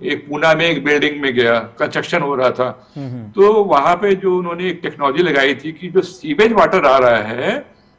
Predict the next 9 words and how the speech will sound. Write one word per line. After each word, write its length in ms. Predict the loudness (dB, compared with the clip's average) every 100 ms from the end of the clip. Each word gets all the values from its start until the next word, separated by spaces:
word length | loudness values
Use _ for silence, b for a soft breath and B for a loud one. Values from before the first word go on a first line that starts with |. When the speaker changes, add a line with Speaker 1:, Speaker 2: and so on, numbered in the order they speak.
| _
Speaker 1:
उसको 300 | -16 -10 -6
treat 380 | -4 0 -2 0
करके 260 | -2 0 0
वो 80 |
drinking 460 | 0 0 -2 -2 0
water 220 | 0 2
बना 180 | -2 0
रहे 180 | -2 -4
हैं। 140 | -8